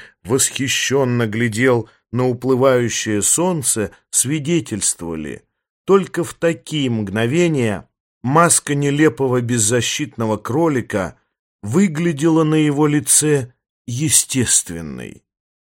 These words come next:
В трубке раздался сонный голос Ля Понте. "Слушай, я только что разгромил Веллингтона",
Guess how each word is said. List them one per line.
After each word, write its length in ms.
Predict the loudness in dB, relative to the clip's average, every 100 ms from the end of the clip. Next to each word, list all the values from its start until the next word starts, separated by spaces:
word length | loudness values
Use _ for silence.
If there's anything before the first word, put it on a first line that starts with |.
| _ _ _ -14
В 80 |
трубке 400 | 4 4 4 6
раздался 640 | 6 6 6 4 4 2 2
сонный 580 | 4 4 4 4 2
голос 520 | 2 6 6 6 4 4
Ля 140 | 2
Понте. 760 | 2 -2 -2 -2 -4 -6 -6 -12 _ _ _ _ _ _ _ -2
"Слушай, 640 | 4 6 6 2 -4 -6 _ -18 -18 -2
я 160 | 4 4
только 500 | 8 6 6 4 0
что 320 | 0 4 6
разгромил 720 | 6 2 4 4 4 4 4
Веллингтона", 880 | 6 6 4 0 -2 -2 -2 -4